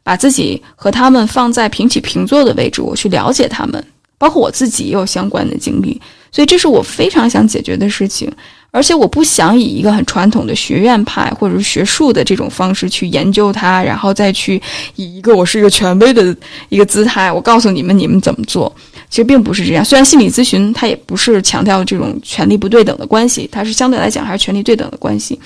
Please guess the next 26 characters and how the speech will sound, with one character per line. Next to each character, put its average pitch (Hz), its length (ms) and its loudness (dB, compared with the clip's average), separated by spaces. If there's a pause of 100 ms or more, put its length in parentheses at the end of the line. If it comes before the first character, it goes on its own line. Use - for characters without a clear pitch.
(380)
但 320 160 6
我 - 160 4
就 214 100 2
会 208 160 0
发 196 220 0
现， 196 340 -2 (300)
在 302 140 2
我 226 120 4
自 254 160 2
己 - 400 -4 (240)
走 208 200 4
野 240 220 4
路 247 220 4
子 196 120 2
的 185 80 0
这 185 180 2
个 175 160 0
过 202 240 2
程 196 220 2
里 - 80 -2
面， - 280 -8 (640)
当 254 240 6
你 214 120 4
真 254 180 4
正 254 180 4
和 196 300 -2